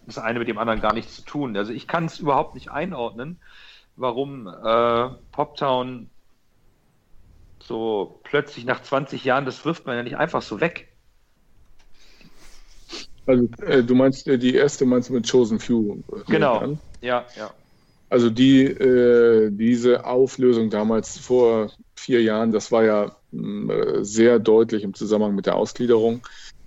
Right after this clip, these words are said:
Speaker 2: Äh, das hat einen ganz speziellen Grund gehabt. Also da hat die Identifikation einfach nicht mehr stattgefunden mit dem H S V von der Seite. Ähm, äh, das, äh, war das eine, beziehungsweise das war dann der, der Hintergrund sozusagen, dass er nicht,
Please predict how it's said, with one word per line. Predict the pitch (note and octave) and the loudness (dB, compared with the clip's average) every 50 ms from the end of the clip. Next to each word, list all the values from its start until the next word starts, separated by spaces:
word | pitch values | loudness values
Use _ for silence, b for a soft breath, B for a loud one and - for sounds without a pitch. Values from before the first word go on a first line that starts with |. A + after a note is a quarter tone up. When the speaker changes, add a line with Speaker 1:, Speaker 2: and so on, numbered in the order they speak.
| - - - - | -20 -20 -12 -6
Speaker 2:
Äh, | G#2 G#2 G#2 G#2 | -2 -2 0 0
das | - A2+ - - | 0 0 0 0
hat | A#2+ - - | 0 0 0
einen | G#2+ G#2+ G#2 | 0 0 0
ganz | A2 A2+ | -2 -2
speziellen | - - A2+ - - A2+ A2 A2 G#2 | -2 -4 -4 -2 0 0 2 2 0
Grund | - B2 C#3+ C3 | 0 -2 0 2
gehabt. | - B2+ A#2+ B2+ - - | 2 2 2 0 0 -2
Also | - - G2+ | -4 -4 -2
da | G2 G#2+ G2 | -2 -2 -2
hat | G2+ G2+ - | -2 -2 -2
die | A2+ A#2+ | -2 0
Identifikation | A2+ B2 A#2+ A2+ G#2+ - - - - G#2 - - B2+ C3+ C3+ C3+ | 2 2 2 0 0 -2 -2 0 0 0 0 0 -2 -2 0 0
einfach | B2 A2+ A2+ | 0 0 0
nicht | A2 A#2+ A#2+ A#2 | 0 0 0 0
mehr | A2+ G#2+ | -2 -2
stattgefunden | - - - - - - A2+ - - C3 C3+ - B2+ A#2 A#2 - B B B B B B B B B B B B B - | -2 -4 -6 -6 -4 -6 -6 -4 -2 -2 -2 0 -2 -2 -4 -6 B B B B B B B B B B B B B -2
mit | - A#2 A#2 | -2 0 2
dem | B2+ A#2 A2+ | 2 4 4
H | A2 A2 A2 | 4 2 2
S | G#2 - - | 0 0 -2
V | - C3 C#3+ C#3 C3 | 0 2 2 2 2
von | - C#3 B2+ | 0 2 4
der | B2+ B2 | 4 4
Seite. | A2+ B2 A#2 A#2+ B2 B2+ - B2+ B2 B2+ - _ _ _ _ _ - | 4 4 4 4 4 4 4 4 2 2 0 _ _ _ _ _ 0
Ähm, | C3 B2 A2+ A2+ A2 A2 A2 A2 A2 G#2+ G#2+ G#2+ G#2 G#2 G#2 A2 - - - _ _ - | 0 2 2 2 0 0 0 0 0 0 -2 -2 -2 -4 -4 -8 -12 -18 -20 _ _ -10
äh, | - - F#2 - | -8 -6 -6 -2
das, | - - A2 - - - - - - - - | 0 -2 -2 -2 -4 -12 -14 -14 -14 -12 -10
äh, | - - - - - - - - - - | -8 -6 -4 -2 -2 -2 -2 -4 -4 0
war | - A2 G#2 | 0 2 2
das | G#2 - - | 0 0 -2
eine, | - A2 B2 B2+ A#2 | 0 2 4 4 2
beziehungsweise | G#2+ - - A2 G2+ G#2+ G2+ F#2+ F2+ | 2 0 -2 -2 0 0 0 0 0
das | G2+ G2 - | 0 -2 0
war | - G2+ | -2 0
dann | F#2 G2 F#2+ F#2+ F#2 | 0 0 0 0 0
der, | F#2+ F#2 F#2+ G2 G2 | 0 0 0 -2 -6
der | - - G1+ - | -6 -6 -4 -2
Hintergrund | - A3 A3+ C3 A2 G2+ G#2+ G#2 G2 | -2 0 2 2 2 2 2 0 0
sozusagen, | - - - - - A2 A2+ G#2 G2+ G2+ G2+ | 0 -4 -4 -6 -4 -2 0 0 0 0 -2
dass | G2+ - - | -4 -4 -4
er | F#2+ | -4
nicht, | G2 - - - - - - | -4 -4 -6 -10 -14 -14 -16